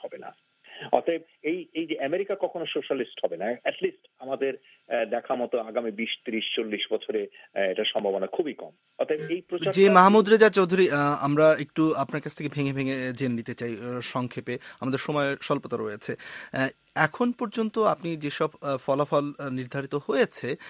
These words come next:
Speaker 2: এবং, আহ, উম, যেসব সুইং স্টেট এখনো ফলাফল হয়নি, সব মিলিয়ে আপনার কাছে কোন কোন বিষয়কে মনে হচ্ছে এবার, আহ, ভোটাররা মাথায় রেখে ভোট দিয়েছে?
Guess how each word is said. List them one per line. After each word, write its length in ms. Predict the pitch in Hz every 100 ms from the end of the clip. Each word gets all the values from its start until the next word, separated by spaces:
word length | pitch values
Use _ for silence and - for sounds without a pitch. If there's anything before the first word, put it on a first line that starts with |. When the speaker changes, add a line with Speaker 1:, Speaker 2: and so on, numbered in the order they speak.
| -
Speaker 2:
এবং, 340 | 147 143 147 131
আহ, 340 | 139 135 -
উম, 360 | 139 131 113 131
যেসব 260 | 139 165 156 -
সুইং 340 | - 208 170
স্টেট 260 | - 131 117
এখনো 420 | 131 - 143 143
ফলাফল 340 | 135 139 139
হয়নি, 380 | 120 139 135 120
সব 260 | - 208 208
মিলিয়ে 320 | 165 120 113
আপনার 260 | 110 165
কাছে 340 | 156 170 - 180 - - _ -
কোন 340 | 220 240 226
কোন 420 | 226 165 165 175 156
বিষয়কে 500 | 135 160 151 151 147
মনে 240 | 123 143
হচ্ছে 360 | 147 160 - 185
এবার, 420 | - 147 139 139
আহ, 600 | - - - - 127 123
ভোটাররা 460 | - 139 151 139
মাথায় 400 | 131 123 - 127
রেখে 340 | 113 135 - 143
ভোট 300 | - 113 -
দিয়েছে? 340 | - - -